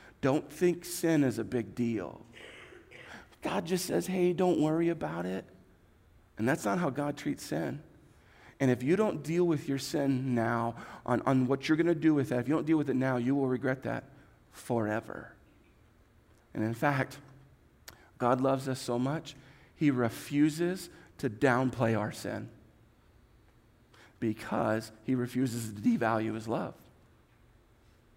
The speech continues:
So you don't want God to downplay the wrong that you've done. Uh, let me example it this way. I think this makes sense if you've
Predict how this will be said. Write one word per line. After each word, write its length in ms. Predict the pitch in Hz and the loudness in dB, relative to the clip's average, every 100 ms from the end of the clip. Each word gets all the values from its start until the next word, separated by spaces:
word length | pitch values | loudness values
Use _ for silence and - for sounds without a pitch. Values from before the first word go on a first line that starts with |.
| - - | -20 -18
So 160 | - 127 | -6 -4
you 300 | 117 156 214 | 0 2 2
don't 320 | 214 185 - | 4 4 2
want 380 | 135 156 - 135 | 2 2 0 -4
God 420 | 127 123 139 165 - - - - - _ - - | 0 2 0 -2 -6 -20 -20 -20 -20 _ -20 -10
to 120 | - | -2
downplay 1080 | 107 - - 135 147 156 160 - 131 117 120 | -2 0 4 6 6 6 4 4 4 6 4
the 100 | 117 | 2
wrong 440 | 113 123 127 131 | 2 2 4 2
that 140 | 123 - | 0 -4
you've 240 | 107 - | -8 -8
done. 260 | 104 95 - - - _ _ _ _ _ _ _ _ - | -8 -8 -10 -16 -20 _ _ _ _ _ _ _ _ -18
Uh, 80 | - - | -14 -4
let 300 | 160 - 208 | -2 2 2
me 60 | |
example 360 | 233 156 170 143 | 4 4 4 4
it 60 | 127 | 4
this 180 | 139 | 2
way. 120 | 131 113 | 2 2
I 40 | |
think 160 | 160 165 | 2 2
this 200 | 214 208 | -2 0
makes 220 | 214 - | -2 -2
sense 380 | - 147 147 - - - - - | 2 2 2 -8 -18 -20 -18 0
if 180 | 170 165 | 0 4
you've 180 | 156 | 0